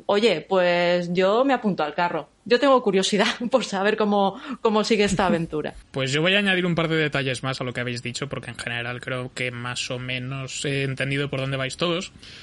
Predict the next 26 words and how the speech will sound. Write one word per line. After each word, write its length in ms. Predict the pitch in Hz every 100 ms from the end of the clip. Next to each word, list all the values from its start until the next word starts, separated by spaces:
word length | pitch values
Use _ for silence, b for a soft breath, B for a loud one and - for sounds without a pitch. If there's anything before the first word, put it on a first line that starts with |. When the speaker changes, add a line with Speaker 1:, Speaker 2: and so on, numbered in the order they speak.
| B -
Speaker 2:
<clears throat> 600 | 320 294 262 180 - -
Voy 180 | 165 170
a 40 |
repetir 400 | 185 175 165 170
el 100 | 156
tema 140 | 156 160
de 40 |
Eduard 200 | 147 151
Fernández, 480 | 151 147 147 160 170
que 140 | 147
ha 60 | 139
sido 260 | - 165 160
princi-, 240 | 151 143 175
en 140 | 160
mi 80 | 151
principal 480 | 165 - 160 175 175
ancla 420 | 185 190 196 202
en 120 | 160
esta 220 | 160 - 165
serie, 360 | - 175 214 B B B B B
que 140 | - 151
es, 220 | 165 -
eh, 480 | - 147 143 143 - -
ver 240 | 160 170
qué 80 | 170
hacía 420 | 156 175 196 302